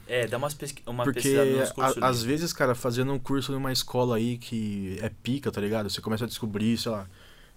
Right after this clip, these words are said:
Speaker 2: es-, eu descobri que o Condzilla fez A I C, tá ligado?
Speaker 1: Sim.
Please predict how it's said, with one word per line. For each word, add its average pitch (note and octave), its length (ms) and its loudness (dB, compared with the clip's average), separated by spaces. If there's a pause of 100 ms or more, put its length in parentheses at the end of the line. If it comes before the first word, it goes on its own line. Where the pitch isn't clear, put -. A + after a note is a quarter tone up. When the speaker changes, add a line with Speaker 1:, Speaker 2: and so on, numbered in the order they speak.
(120)
Speaker 2:
es-, - 280 -8 (440)
eu A2 180 -4
descobri C#3 400 0
que C#3+ 80 -6
o - 20 -4
Condzilla C#3 460 2
fez C3+ 240 2
A C#3 80 0
I D3+ 60 -4
C, C3 320 -2
tá G#2+ 120 -6
ligado? G#2 280 -2
Speaker 1:
Sim. F#2+ 160 -2